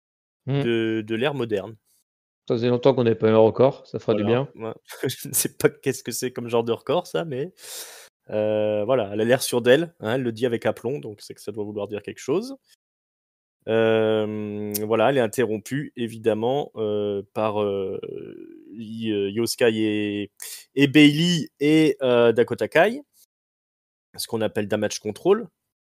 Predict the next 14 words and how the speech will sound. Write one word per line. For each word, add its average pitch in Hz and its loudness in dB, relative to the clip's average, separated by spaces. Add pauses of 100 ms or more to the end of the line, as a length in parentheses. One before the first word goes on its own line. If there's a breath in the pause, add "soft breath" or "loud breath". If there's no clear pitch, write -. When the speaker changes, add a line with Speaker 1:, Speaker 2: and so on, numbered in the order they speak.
Speaker 2:
hein, 139 -12
de 127 -8
nos 107 -12
jours. 170 -6 (840 loud breath)
Euh, 107 2
Bayley, 139 2
elle 127 4
se 120 -4
fout 120 -10
de 113 -6
la 113 4
gueule 120 0
directement 104 -4
de, 98 -8